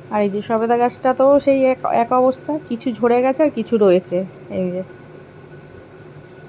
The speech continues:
এই আমার বাগান বিধ্বংস হয়ে রয়েছে, দেখে খুব খারাপ লাগছে বাগানটাকে। ওয়েদার ঠিক হলে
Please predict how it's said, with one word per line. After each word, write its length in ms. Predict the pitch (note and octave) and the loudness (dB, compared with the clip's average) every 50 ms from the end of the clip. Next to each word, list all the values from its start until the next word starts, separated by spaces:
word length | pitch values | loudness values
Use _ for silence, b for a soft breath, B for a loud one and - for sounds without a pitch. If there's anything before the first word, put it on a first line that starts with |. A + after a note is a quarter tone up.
| - - - - - - - - - - - - - - - - - - - - - - - - - - - - - - A#3+ A#3 | -20 -20 -20 -20 -20 -20 -20 -20 -20 -20 -20 -20 -20 -20 -20 -20 -20 -20 -20 -20 -20 -20 -20 -20 -20 -20 -20 -20 -12 -8 -6 -6
এই 80 | A#3 A#3 A#3 B3 C4+ C4+ - - - A#3 | -4 -6 -6 -8 -10 -14 -16 -16 -8 -4
আমার 160 | A3+ A3+ A#3 A3+ G#3+ | -2 -2 0 0 0
বাগান 260 | A3 G#3+ G#3+ A3 A3+ A#3 A#3 A3+ | 0 0 2 2 0 2 0 0
বিধ্বংস 520 | A3 F#3 F#3 G3+ A3 A#3 A3 A3+ A3 - B3 A#3 A3+ | -2 -4 -4 -2 0 2 2 0 0 0 0 2 2
হয়ে 160 | A3 A3 A3 G#3+ G#3+ | 2 2 2 2 4
রয়েছে, 340 | G#3+ G#3+ G#3+ A3 - B3 C4+ D4+ - - - - - - - - - - - - - - - - - - - - - - - - - - - - - - - - G#3+ | 4 2 2 0 0 0 0 -2 -4 -10 -20 -20 -20 -20 -20 -20 -20 -20 -20 -20 -20 -20 -20 -20 -20 -20 -20 -20 -20 -20 -20 -20 -20 -20 -20 -20 -20 -16 -10 -6 -6
দেখে 200 | A3 G#3 A3+ G#3+ G#3 - | -4 -4 -4 -6 -4 -6
খুব 120 | A#3+ A3 - - - | -8 -8 -8 -4 -2
খারাপ 240 | A3 G#3 G#3+ G#3 G#3 A3 | 0 0 0 0 2 0
লাগছে 240 | G#3+ G#3+ G#3 - A#3 | 0 0 0 -2 -2
বাগানটাকে। 580 | A3 G#3+ G3+ G3+ G#3 G#3+ G#3+ G#3 G#3+ G#3+ - A#3+ B3 | 0 0 0 0 0 -2 -2 -2 -4 -2 -2 -2 -2
ওয়েদার 340 | A#3+ G#3 G3 G3 G3 G#3 G#3 - - | 0 0 0 2 2 0 0 -2 -4
ঠিক 160 | A3 G#3+ G#3 - - | -4 -4 -4 -2 -4
হলে 160 | A3 A3 | -2 0